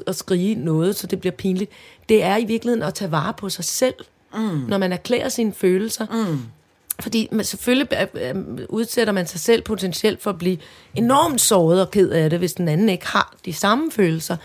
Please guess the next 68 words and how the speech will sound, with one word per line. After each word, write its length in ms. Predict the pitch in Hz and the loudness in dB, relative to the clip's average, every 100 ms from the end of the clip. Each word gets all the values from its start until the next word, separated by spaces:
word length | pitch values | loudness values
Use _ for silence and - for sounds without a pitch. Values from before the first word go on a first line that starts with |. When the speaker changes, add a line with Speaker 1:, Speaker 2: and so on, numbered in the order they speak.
| - - - - | -14 -18 -8 -4
Speaker 1:
Og 140 | - | -2
på 100 | 233 | 0
samme 300 | - 240 262 | 2 4 4
tidspunkt, 420 | - 226 240 - | -2 -2 -2 0
så 100 | 269 | 0
er 40 | 262 | 2
det 80 | |
jo 100 | 247 | 2
også 200 | 202 208 | 2 0
en 100 | 220 | -2
rejse 320 | 185 180 190 220 | 2 2 2 2
hen 120 | 208 | 2
imod 220 | 208 175 | 0 0
så 200 | - 190 - | 0 -2 -2
at, 120 | 190 - - | -6 -8 -4
at, 120 | 190 - - 185 | -4 -4 -4 -4
at 60 | 170 _ _ | -4 _ _
passe 220 | - 185 - | -4 -4 -4
på 100 | 175 | -8
sig 160 | 180 | -6
selv. 180 | - - 185 - 190 | -6 -6 -8 -12 -8
Altså, 220 | 170 185 | -4 -2
Speaker 2:
Ja. 120 | 156 - - - - | -2 -4 -14 -20 -4
Speaker 1:
at, 220 | 202 190 - | -4 -4 -6
at 100 | 185 | -6
sige, 380 | - 208 202 - - - - | -4 -4 -4 -6 -14 -12 0
"Godt, 200 | 220 247 - - - - | 0 0 -8 -20 -6 0
jamen 140 | 214 | 2
så 120 | - | 4
ved, 240 | 220 254 - | 6 4 4
nu 140 | 262 247 | 0 2
ved 200 | 254 - | 2 2
du, 140 | 277 | 2
lille 220 | 233 214 | 4 6
hjerte, 440 | 196 160 151 175 165 | 6 4 2 -2 -4
at 80 | - | 0
Speaker 2:
Ja. 60 | 165 | 4
Speaker 1:
det 120 | 247 | 4
skal 240 | - 208 214 | 6 4 6
du 120 | 220 | 4
Speaker 2:
Ja. 120 | 165 | 4
Speaker 1:
ikke, 220 | - - 196 | 2 -2 -2
og 100 | - | 2
så, 120 | 247 | 2
Speaker 2:
Ja. 80 | 233 - | 2 2
Speaker 1:
så 200 | 254 240 | 2 4
passer 360 | 240 220 233 | 4 2 4
jeg 120 | 214 | 4
på 160 | 208 185 | 4 2
dig 160 | 226 - | 2 0
på 120 | 214 | 0
en 100 | 190 | 4
Speaker 2:
Ja. 60 | 165 | 4
Speaker 1:
anden 120 | 214 | 4
måde." 260 | 175 160 240 | 4 4 2
Ikke? 100 | 247 | 2
Det 60 | |
er 40 | 226 | 0
i 20 | |
virkeligheden 380 | 262 269 269 247 | 0 2 2 2
at 120 | 220 | 0
tage, 260 | - 208 - | 2 0 0
at 140 | - | -2
tage 200 | - - | -2 0
ansvar 420 | 208 - 247 - - | 0 4 4 2 -2
for 120 | 196 | -6
sig 180 | - 156 | -4 -2
selv 240 | 202 | 0